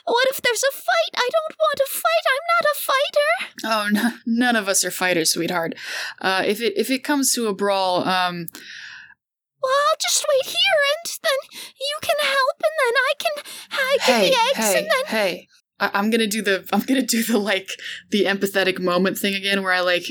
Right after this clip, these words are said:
Speaker 2: because she's so small now, I'm gonna put both hands on her shoulders and, like, shake her, not like, not like shake her, shake her, but just, like, put my hands on and just, like, rock her back and forth once as I say, Hey, you're the Easter Bunny.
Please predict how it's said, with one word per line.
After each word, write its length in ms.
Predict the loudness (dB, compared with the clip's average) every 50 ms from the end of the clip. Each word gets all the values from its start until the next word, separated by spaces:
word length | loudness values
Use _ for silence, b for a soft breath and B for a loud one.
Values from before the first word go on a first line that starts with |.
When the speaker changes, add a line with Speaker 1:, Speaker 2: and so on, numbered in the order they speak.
| -12 -8 -4
Speaker 2:
because 420 | -4 -2 0 2 2 2 2 0 0
she's 260 | 0 0 0 2 2
so 100 | 2 2
small 280 | 2 2 0 0 0 2
now, 120 | 2 2
I'm 100 | 2 2
gonna 140 | 0 0 0
put 220 | -2 -4 -4 -2 0
both 200 | 0 0 0 -2
hands 220 | -4 -4 -2 0
on 120 | 0 0
her 80 | 0 0
shoulders 680 | 2 2 4 4 4 4 4 2 2 2 2 0 0 -4 B B B B B B B B B B B B
and, 320 | 0 0 0 0 0 0
like, 320 | 0 2 2 2 0 -2 -4 -12 -18 _ _ _ _ _ _ _ _ _ _ _ -4
shake 380 | 0 2 2 4 2 2 0 0
her, 240 | 0 2 2 0 0
not 220 | 2 2 0 2 2
like, 260 | 0 0 0 0 0 0
not 180 | 2 2 2
like 160 | 2 0 0 2
shake 400 | 2 2 2 2 2 0 0 0
her, 100 | 0 2
shake 220 | 2 2 2 2
her, 120 | 2 0
but 140 | 2 2 0
just, 220 | 0 2 2 2 2
like, 320 | 0 0 -2 -4 -10 -12 _ _ _ _ _ _ _ _ _ _
put 140 | -2 -2 0
my 80 | 0 0
hands 220 | 0 0 -2 0
on 120 | 0 -2 -2
and 100 | -2 -2
just, 160 | 0 0 2
like, 140 | 0 0 2
rock 280 | 2 2 2 2 2
her 80 | 2 2
back 200 | 2 2 0 0
and 100 | -2 0
forth 260 | 2 2 2 2 0
once 460 | -2 -2 0 0 2 2 2 2 0 -2 B B B B B
as 140 | B 0 0
I 60 | 2
say, 280 | 2 2 0 0 -2 B B B B
Hey, 360 | -2 0 0 0 0 -2 -8 _ _ _ _ _ _ _ _ _ _ _ _ _ _ _ _ _
you're 160 | _ -2 0 2
the 80 | 2
Easter 360 | 2 2 2 0 0 -2 -2
Bunny. 380 | -4 -6 -8 -12 -12 -12 -16 _